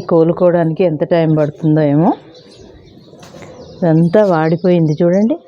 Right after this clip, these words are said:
గాలికి తట్టుకోలేక చెట్లన్నీ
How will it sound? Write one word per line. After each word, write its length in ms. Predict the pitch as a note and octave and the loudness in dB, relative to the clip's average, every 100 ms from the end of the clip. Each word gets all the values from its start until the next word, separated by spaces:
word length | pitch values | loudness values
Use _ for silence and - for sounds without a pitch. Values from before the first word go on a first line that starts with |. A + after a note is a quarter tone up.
| - - - - D#3 | -20 -20 -20 -6 -2
గాలికి 380 | D#3 D#3 D#3+ F3+ D#3 | 0 0 -2 -2 -4
తట్టుకోలేక 580 | - - D#3 D3+ D#3+ D4+ - - - - - - - - | -6 -6 -2 -2 -2 -6 -8 -20 -20 -20 -20 -20 -12 -10
చెట్లన్నీ 560 | - F3+ E3 D#3+ G#3+ | -4 -2 0 2 0